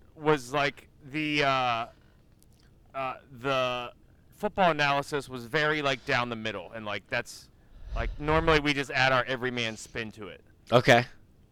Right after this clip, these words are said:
Speaker 2: Fair
Speaker 1: And
Speaker 2: enough.
Speaker 1: that,
Speaker 2: Well,
Speaker 1: you're, that,
Speaker 2: maybe,
Speaker 1: that was
Speaker 2: maybe
Speaker 1: just, that was just, like, typical podcast analysis. Where
Speaker 2: maybe, maybe 'cause we were coming off the, the, the Gopher two, so maybe I blanded it that way. Maybe.
Speaker 1: Yeah, yeah.
Speaker 2: Okay.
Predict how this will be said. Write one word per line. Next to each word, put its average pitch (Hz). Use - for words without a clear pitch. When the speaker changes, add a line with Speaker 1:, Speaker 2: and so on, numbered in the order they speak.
Speaker 2:
Fair 127
Speaker 1:
And 123
Speaker 2:
enough. 113
Speaker 1:
that, 139
Speaker 2:
Well, 147
Speaker 1:
you're, 143
that, 147
Speaker 2:
maybe, 143
Speaker 1:
that 170
was 151
Speaker 2:
maybe 151
Speaker 1:
just, 147
that 175
was 156
just, 156
like, 139
typical 127
podcast 110
analysis. 90
Where 110
Speaker 2:
maybe, 143
maybe 139
'cause 127
we 135
were 123
coming 123
off 120
the, 104
the, 107
the 107
Gopher 110
two, 113
so 107
maybe 101
I 98
blanded 101
it 95
that 95
way. 110
Maybe. 104
Speaker 1:
Yeah, 107
yeah. 87
Speaker 2:
Okay. 127